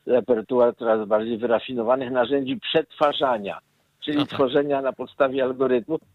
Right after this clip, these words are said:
Speaker 1: A chodzi o personalizację, pan, że komputery będą, e, e, dopasowywać przekaz reklamowy, a, e, w przypadku wyborów przekaz propagandowy do, e, profilu, tak żeby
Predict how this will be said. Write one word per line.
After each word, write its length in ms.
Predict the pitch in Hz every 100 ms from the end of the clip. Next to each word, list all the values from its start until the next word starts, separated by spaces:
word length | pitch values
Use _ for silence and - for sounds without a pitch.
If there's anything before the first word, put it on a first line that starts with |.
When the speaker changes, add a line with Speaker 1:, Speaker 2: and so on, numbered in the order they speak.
| -
Speaker 1:
A 80 | -
chodzi 280 | 262 247 262
o 60 |
personalizację, 1000 | 233 233 - 233 240 254 269 262 262 214
pan, 200 | 208 170
że 120 | 160
komputery 600 | 165 156 143 139 139 131
będą, 360 | 123 127 123 113 - _ _ -
e, 40 |
e, 420 | 123 - 127 120
dopasowywać 1300 | 117 117 139 175 185 165 - 139 120 160 156 147 - -
przekaz 500 | - 151 147 131 117 -
reklamowy, 960 | 123 117 127 117 131 110 110 135 151 170
a, 160 | 135 131
e, 40 | - _ _ - 120 104 - 135
w 40 | 117
przypadku 520 | - 123 143 - 127
wyborów 500 | 120 107 131 131 123 -
przekaz 420 | 135 123 117 107 -
propagandowy 1000 | 127 135 127 113 117 104 110 123 123 123
do, 340 | 101 107 117 - _ _ _
e, 220 | - 117
profilu, 720 | 101 127 110 - 117 101 95 92
tak 260 | 123 120
żeby 380 | 107 117 107 110